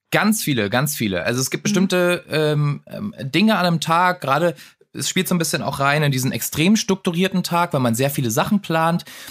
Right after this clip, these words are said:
Speaker 1: ähm, dass man praktisch als, als, äh, Gast, äh, so gehetzt ist, weißt du, dass du so von Punkt zu Punkt rennen musst
Speaker 2: Mhm.
Speaker 1: und dann musst du alles mitmachen,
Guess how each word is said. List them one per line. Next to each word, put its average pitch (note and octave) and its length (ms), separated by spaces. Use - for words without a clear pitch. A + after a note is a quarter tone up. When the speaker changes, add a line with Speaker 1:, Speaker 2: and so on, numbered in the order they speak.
Speaker 1:
ähm, C3+ 280
dass C3 140
man C#3+ 160
praktisch D3 280
als, - 340
als, A#2 360
äh, A2+ 160
Gast, - 540
äh, C#3 300
so A#2+ 180
gehetzt B2 480
ist, F2+ 180
weißt G2 200
du, F#3 40
dass A2+ 180
du A2 60
so G2+ 120
von G2 180
Punkt E3+ 260
zu B2+ 120
Punkt E3 320
rennen C3+ 160
musst B2+ 240
Speaker 2:
Mhm. A2+ 60
Speaker 1:
und A2 180
dann A2+ 100
musst A#2 220
du - 40
alles D3 280
mitmachen, C#3 480